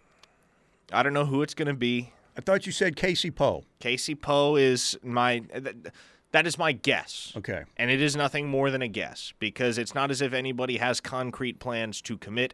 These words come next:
Speaker 1: at the spring game. But that is my guess, is that it'll be Casey Poe at the spring game. And I don't want everybody revisiting this moment in time in history the Monday after the spring game and saying,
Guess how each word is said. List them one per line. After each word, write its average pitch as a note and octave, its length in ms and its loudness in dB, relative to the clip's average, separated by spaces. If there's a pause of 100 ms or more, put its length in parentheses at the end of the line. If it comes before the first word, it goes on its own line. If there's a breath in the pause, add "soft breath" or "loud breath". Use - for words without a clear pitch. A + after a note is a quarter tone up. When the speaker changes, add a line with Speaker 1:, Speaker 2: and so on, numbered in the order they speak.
Speaker 1:
at A2+ 200 0
the F#2+ 80 -10
spring A2+ 320 -6
game. D2 220 -10 (840)
But A2 160 -2
that A#2+ 140 4
is A#2 120 -4
my A#2 180 0
guess, - 640 -2 (680)
is G2 180 -8
that A2+ 120 0
it'll G#2 140 0
be F#2 120 -6
Casey A#2+ 400 -2
Poe G2+ 440 0
at F#2+ 160 -4
the F2+ 60 -8
spring F#2+ 340 -8
game. C#2+ 200 -14 (840)
And - 100 -8
I E2 80 0
don't A#2+ 160 -2
want C#3 200 4
everybody D#3+ 480 2
revisiting F3 840 2
this D3+ 280 2
moment E3 440 6
in C#3+ 120 -2
time D3+ 320 2
in C#3 60 -4
history A2 720 2 (300 soft breath)
the G2+ 100 -2
Monday C#3+ 360 4
after C#3+ 240 4
the B2+ 100 -2
spring D3 340 -2
game B2 200 2
and G#2 80 -4
saying, G#2+ 180 2